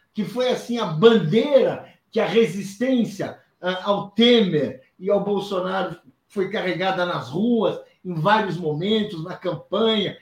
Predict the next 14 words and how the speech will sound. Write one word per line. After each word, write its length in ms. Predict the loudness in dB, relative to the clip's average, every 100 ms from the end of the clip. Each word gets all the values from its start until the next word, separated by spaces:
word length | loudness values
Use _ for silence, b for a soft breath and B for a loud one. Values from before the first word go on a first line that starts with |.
| b -10
e, 80 | -10
e, 360 | -8 -16 -18 -20
e, 80 | -20 -18
e 20 |
tudo 240 | -18 -8 -6
mais, 440 | -2 -2 -2 -6 _ _ _ _
ah, 680 | -10 -8 -8 -8 -10 -10 -10
esse, 240 | -8 -6
um, 80 | -6
um 300 | -4 -2 0
discurso, 640 | 2 0 0 4 4 4
assim, 420 | 0 2 2 2 -2
suave 720 | -12 -4 6 10 10 10 6
demais 960 | 4 4 4 2 2 2 0 -6 -18